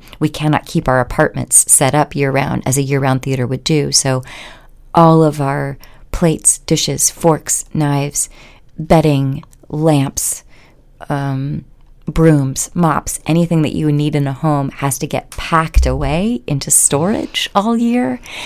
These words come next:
And then it has to get unpacked. And then somebody has to go through all that and see what's broken, what needs to be replaced. Do we need tea kettles? Do we need ice cube trays? Anything that you would need in your home has to get packed away, taken back out, gone through, organized, labeled,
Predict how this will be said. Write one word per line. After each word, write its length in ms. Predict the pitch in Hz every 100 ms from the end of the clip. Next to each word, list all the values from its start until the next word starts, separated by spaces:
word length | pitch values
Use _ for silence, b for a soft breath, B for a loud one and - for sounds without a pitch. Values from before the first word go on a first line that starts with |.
| B B
And 100 | -
then 140 | 143 139
it 80 | 156
has 220 | 160 -
to 80 | 185
get 200 | 214 -
unpacked. 680 | 247 277 294 - - - -
And 100 | 147
then 140 | 139 147
somebody 320 | 147 147 147
has 160 | 147 147
to 80 | 160
go 180 | 147 147
through 260 | - 185
all 160 | 170 151
that 240 | 135 -
and 100 | 139
see 160 | - 131
what's 220 | 165 -
broken, 460 | - 196 185 135 131
what 120 | -
needs 280 | 147 143 -
to 100 | 151
be 140 | 165
replaced. 500 | 180 - 196 160 -
Do 100 | 143
we 120 | 135
need 260 | 165 170 -
tea 140 | 233
kettles? 460 | 220 147 135 120 127
Do 120 | 131
we 160 | 143 151
need 220 | 170 -
ice 220 | 220 214
cube 240 | - 147 -
trays? 360 | 123 123 120 - B B -
Anything 380 | 190 202 202 165
that 100 | -
you 100 | 156
would 120 | 147
need 180 | 143 135
in 120 | 139
your 120 | 135
home 400 | 135 147 139 135 B B
has 180 | - 135
to 80 | 127
get 140 | -
packed 260 | - 156 -
away, 340 | 147 139 135 -
taken 240 | 170 160
back 240 | 156 143 110
out, 320 | 123 131 131 - -
gone 240 | 147 139 151
through, 380 | 147 139 139 - -
organized, 600 | 156 147 139 135 135 - -
labeled, 520 | 147 147 135 139 147